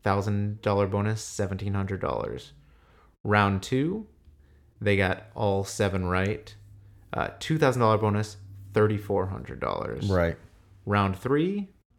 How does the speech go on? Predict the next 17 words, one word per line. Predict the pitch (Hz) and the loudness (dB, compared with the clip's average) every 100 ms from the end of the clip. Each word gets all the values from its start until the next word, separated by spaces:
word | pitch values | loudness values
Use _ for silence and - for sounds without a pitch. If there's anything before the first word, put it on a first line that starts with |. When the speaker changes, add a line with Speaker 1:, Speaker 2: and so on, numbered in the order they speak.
| _ _ _ | _ _ _
Speaker 1:
all | 110 101 | 0 0
seven | 98 101 95 95 | 0 0 0 0
right. | 113 135 - - - - | 0 0 -4 -12 -16 -14
There's | 101 | -12
a | |
little | 82 65 - - | -10 -10 -12 -8
fly | 113 139 143 | -4 -4 -4
thing | 139 139 147 - - - - - - - | -6 -8 -10 -14 -20 -20 -20 -20 -20 -20
flying | - 120 131 | -8 -2 0
around | 131 131 | 2 2
me. | 135 131 - - | 0 -6 -16 -2
Uh, | 107 104 107 | 2 4 2
they | 113 | 2
got | 107 | 4
all | 101 | 4
seven | 104 117 107 107 | 4 4 4 4
right, | 120 127 - | 4 2 -2